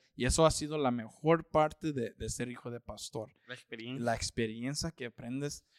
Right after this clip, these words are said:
Speaker 1: Si esto es el ministerio que, eh, si el ministerio es algo que tú quieres salir, la experiencia te va a ayudar bastante. La unción, todo eso, sí, sí, o, lo primero, ¿verdad? Eso sí llega primero. Eh, prepárate, eh, conoce, eh, si, si su,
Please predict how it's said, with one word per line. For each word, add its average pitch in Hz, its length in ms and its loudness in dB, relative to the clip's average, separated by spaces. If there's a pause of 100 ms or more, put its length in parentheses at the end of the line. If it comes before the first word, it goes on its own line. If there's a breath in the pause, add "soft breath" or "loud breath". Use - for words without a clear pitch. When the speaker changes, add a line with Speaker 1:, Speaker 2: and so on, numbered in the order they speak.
(120)
Speaker 1:
Si 127 320 0
esto 160 280 4
es 170 120 -2
el 156 80 -2
ministerio 139 440 0
que, 139 220 -2
eh, 120 140 -8
si 135 140 -2
el 123 100 2
ministerio 123 320 -2
es 165 100 -4
algo 160 220 -2
que 139 100 -8
tú 135 160 -12
quieres 143 200 -8
salir, 123 340 -6 (260 soft breath)
la 120 100 2
experiencia 117 640 0
te 120 120 -4
va 113 100 -6
a - 20 -6
ayudar 113 240 -12
bastante. 117 800 -6 (420 soft breath)
La 123 120 10
unción, 151 440 2
todo 160 220 2
eso, 156 220 0
sí, 135 180 0
sí, 113 200 -8 (340)
o, 127 180 4
lo 123 200 2
primero, 117 460 2
¿verdad? 127 280 -4 (260 soft breath)
Eso 123 240 4
sí 143 140 0
llega 135 180 2
primero. 123 460 2 (240 soft breath)
Eh, 113 220 -8
prepárate, 123 1040 2
eh, 117 160 -8
conoce, 120 600 -2
eh, 113 160 -2 (400)
si, 127 320 0
si 127 260 -8
su, - 360 -8